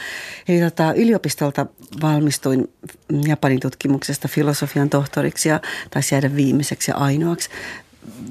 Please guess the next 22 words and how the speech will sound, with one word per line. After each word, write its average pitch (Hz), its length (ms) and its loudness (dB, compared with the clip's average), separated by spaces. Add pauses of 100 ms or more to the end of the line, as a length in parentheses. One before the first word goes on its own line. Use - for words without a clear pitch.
filosofian 147 540 0
tohtorin, 147 500 2 (640)
mm, 147 300 4 (320)
väitöskirjaksi 147 800 0
Suomesta 151 600 2
se 143 260 -4 (260)
työ, 143 240 2
mikä 151 280 -2 (240)
tuli 151 220 0
silloin 143 280 -2
kaksituhatta. 147 720 -4
Ja 160 120 0 (480)
sen 220 180 2
jälkeen 180 300 4
mä 147 80 4
olinkin 143 360 2 (140)
kaksikymmentä - 460 -4 (260)
vuotta 135 580 -2 (260)
vapaana 151 380 0
tutkijana, 202 540 -2
siinä 160 260 2
välissä 151 460 2